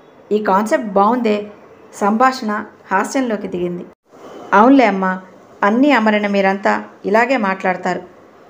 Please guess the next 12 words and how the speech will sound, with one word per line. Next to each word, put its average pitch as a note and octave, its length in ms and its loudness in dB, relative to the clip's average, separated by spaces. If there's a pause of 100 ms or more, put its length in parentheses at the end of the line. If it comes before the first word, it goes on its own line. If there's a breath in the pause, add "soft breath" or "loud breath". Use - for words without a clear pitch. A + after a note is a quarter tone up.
ఏడవలేని G#3+ 540 2
ఓ G3 160 -2
నవ్వు F#3+ 240 -2
నవ్వింది F#3 420 -4
జయంతి. F3+ 420 -8 (640)
రైలు A3 260 4
టైం A3 300 0
వరకు G#3+ 260 -4
కూర్చుని G3+ 480 -6 (200)
మాట్లాడుతున్న F#3+ 600 0
జయంతి G3+ 420 -2
మనసు F#3 480 -6